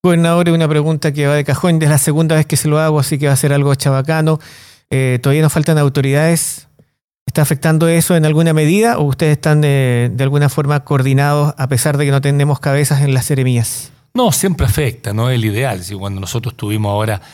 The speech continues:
Speaker 2: con el ministro de Transporte en Santiago, a quien él le da la tarea de las cosas que vamos a construir acá, sería bueno que ya estuviera el Ceremi de Transporte. Yo creo que esta es la semana clave. Esta semana debieran estar los Ceremi sí o sí, ojalá mañana o pasado,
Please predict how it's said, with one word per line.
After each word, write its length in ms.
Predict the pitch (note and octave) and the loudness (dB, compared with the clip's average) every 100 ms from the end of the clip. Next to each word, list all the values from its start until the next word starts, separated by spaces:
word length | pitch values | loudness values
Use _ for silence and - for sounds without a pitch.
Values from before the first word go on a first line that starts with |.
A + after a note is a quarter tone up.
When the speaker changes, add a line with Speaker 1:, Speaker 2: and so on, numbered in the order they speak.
| - _ | -20 _
Speaker 2:
con 180 | - G#2 | -8 -6
el 60 | G#2 | -4
ministro 420 | G2 A2 G#2 A2 | -4 -4 -4 -4
de 100 | G2+ | -4
Transporte 580 | G2 F#2 - C3+ B2+ A2 | -6 -10 -6 -6 -4 -6
en 80 | G#2 | -6
Santiago, 640 | G#2 G2+ C3+ A#2+ A2 B2 - - _ _ | -8 -8 -6 -4 -4 -6 -10 -20 _ _
a 140 | G#2+ | -8
quien 420 | G#2 E3 E3 D3 - | -4 0 0 -2 -4
él 260 | C3+ C#3 | -2 0
le 80 | B2+ | 0
da 160 | B2+ C#3 | 0 -2
la 140 | C#3 | -2
tarea 720 | A#2+ A#2 D#3 D#3 C3+ B2 - - | -4 -2 -2 0 -2 -6 -14 -8
de 360 | A2+ A#2 A2+ - | -2 -2 -4 -8
las 200 | G#2+ - | -10 -4
cosas 280 | D3+ C3+ B2 | -4 -2 -2
que 120 | C3 | -2
vamos 160 | B2+ | 0
a 20 | A#2+ | 0
construir 420 | A2+ B2+ C3 A#2 | 0 0 0 0
acá, 200 | A#2 D#3 | -2 -2
sería 300 | C3 C#3 C3 | -2 0 0
bueno 220 | C3 F3 | 2 2
que 100 | C3+ | 0
ya 80 | B2+ | 0
estuviera 260 | B2 B2 A#2 | 0 0 0
el 60 | |
Ceremi 300 | G2+ A#2+ A2 | -2 -2 -4
de 60 | G2+ | -4
Transporte. 380 | G#2+ G2+ G2+ C3 | -6 -6 -6 -6
Yo 80 | C#3 | -2
creo 140 | D#3+ | -4
que 160 | A#2+ B2 | -4 -6
esta 160 | D3 | -2
es 60 | D#3+ | -2
la 80 | A#2 | -2
semana 320 | A#2+ A2+ F#2 | -2 -4 -4
clave. 340 | A2 A2 F2+ - - _ | -4 -4 -6 -12 -20 _
Esta 220 | C#3+ B2+ C3+ | -6 -2 -2
semana 440 | B2 B2 C#3 C3 - - | 0 0 0 -4 -8 -12
debieran 540 | A2 F#2+ G#2 G#3 F3+ A#2+ | -8 -4 -2 0 0 0
estar 240 | - A#2+ | -2 -2
los 160 | A2+ - | -2 -2
Ceremi 260 | B2 A2+ | 0 0
sí 160 | - A2+ | -2 -6
o 80 | G#2+ | -4
sí, 140 | C#3+ | -4
ojalá 280 | A#2 A2+ A2+ | -4 -4 -4
mañana 280 | G#2+ G#2 G2+ | -2 -2 -4
o 40 | |
pasado, 460 | G2 - G3 E3+ | -4 0 0 0